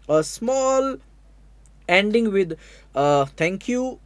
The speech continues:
yours faithfully," and then name. So this is the basic format. And when you talk about formatting of the page,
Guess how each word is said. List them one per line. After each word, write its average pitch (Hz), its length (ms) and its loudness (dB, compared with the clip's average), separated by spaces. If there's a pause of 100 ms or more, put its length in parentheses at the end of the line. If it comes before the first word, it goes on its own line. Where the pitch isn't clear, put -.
yours 170 340 2
faithfully," 208 760 -2
and 143 220 -8
then 131 280 -4
name. 113 180 -14
So 226 220 -4
this 190 280 -8
is 330 220 -6
the 196 240 -2
basic 156 460 -6
format. 117 580 -8
And 143 300 -10
when 196 140 -2
you 247 100 -6
talk 208 320 -2
about 214 360 0 (140)
formatting 185 560 -4
of 196 140 -4
the 170 80 -4
page, 165 420 -2